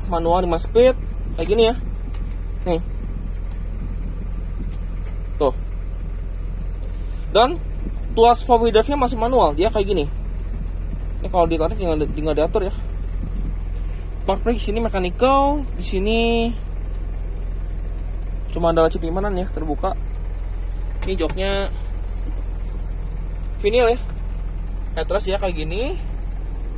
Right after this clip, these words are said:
Seat belt di situ yang model fix, headlight di sini model fix, sun visor di sini juga masih polos. Belum ada airbag ya.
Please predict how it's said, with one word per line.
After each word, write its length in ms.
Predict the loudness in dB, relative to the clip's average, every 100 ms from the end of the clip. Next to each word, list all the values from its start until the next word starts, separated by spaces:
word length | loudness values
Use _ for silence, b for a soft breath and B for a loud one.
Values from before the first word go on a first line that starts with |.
| -6 -6 -4 -4
Seat 160 | -4
belt 160 | -2 -4
di 80 | -4
situ 240 | -2 2
yang 480 | 4 4 4 -2 -4 -2
model 240 | -2 -2
fix, 640 | 0 0 0 0 0 0 0 -4 -2
headlight 240 | -2 -2
di 80 | -2
sini 160 | -2 -2
model 320 | 0 0 0
fix, 400 | 2 2 2 0 0 2
sun 160 | 4 4
visor 400 | 4 4 4 0
di 20 | 0
sini 160 | -2
juga 80 | -2
masih 240 | 0 0 2
polos. 560 | 2 4 4 2 0 -2 -4 -4 -4 -4 -4 -4 -4 -4 -4 -4 -4 -4 -4 -4 -4 -4 -4 -4 -4 -4 -4 -4 -4 -4 -4 -4
Belum 160 | 0 2
ada 160 | 6 6
airbag 260 | 6 4
ya. 140 | 2